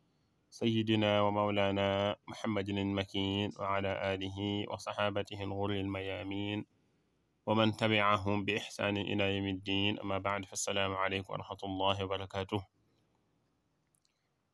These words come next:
درسنا اليوم إن شاء الله تعالى أمثلة على المد بالألف،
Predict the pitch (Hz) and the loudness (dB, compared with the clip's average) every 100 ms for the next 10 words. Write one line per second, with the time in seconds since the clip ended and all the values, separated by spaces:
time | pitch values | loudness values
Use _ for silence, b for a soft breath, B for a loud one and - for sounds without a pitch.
0 | _ 104 110 117 113 117 113 110 - 110 | _ 2 2 4 6 8 6 6 4 6
1 | 107 107 110 113 101 101 107 110 - 110 | 6 6 6 6 6 6 6 6 4 2
2 | 110 110 107 110 101 101 110 104 104 107 | 2 2 4 4 4 4 4 4 4 2
3 | 98 101 98 104 - 101 104 - - | 0 -2 0 0 2 2 0 -4 -14